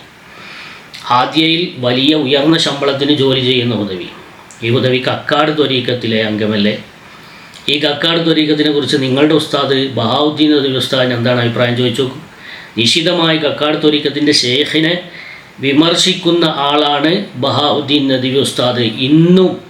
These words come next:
വേണമെങ്കിൽ നിങ്ങളോ, നിങ്ങൾക്ക് ബഹാവുദ്ദീൻ നദവി ഉസ്താദിനോട് ചോദിക്കാം. ആ ത്വരീക്കത്തിൽ ഈ പറയപ്പെട്ട കരുവാരകുണ്ടുകാരനായ ഹുദവി അംഗമല്ലേ?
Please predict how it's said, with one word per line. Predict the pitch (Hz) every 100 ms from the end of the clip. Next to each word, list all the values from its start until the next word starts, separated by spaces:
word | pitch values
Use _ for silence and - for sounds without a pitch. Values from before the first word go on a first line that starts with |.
| - -
വേണമെങ്കിൽ | 127 135 139 139 131
നിങ്ങളോ, | 123 123 123 - 139
നിങ്ങൾക്ക് | 131 127 127 139 196 - - - - - 113
ബഹാവുദ്ദീൻ | 110 117 113 123 117
നദവി | 113 113
ഉസ്താദിനോട് | 113 113 110 107
ചോദിക്കാം. | 104 90 87 - - - - - - - - - - - - - 147
ആ | 196 196
ത്വരീക്കത്തിൽ | 151 147 160 160 156 - 180 131 - - - - - - - - - - - - - - 131
ഈ | 170 165
പറയപ്പെട്ട | 151 147 151 151 147 135
കരുവാരകുണ്ടുകാരനായ | 123 127 135 156 147 143 143 131 131 127 127 120 123 117
ഹുദവി | 101 120 127 175 175 - - - - - - - 110
അംഗമല്ലേ? | 117 135 135 131 123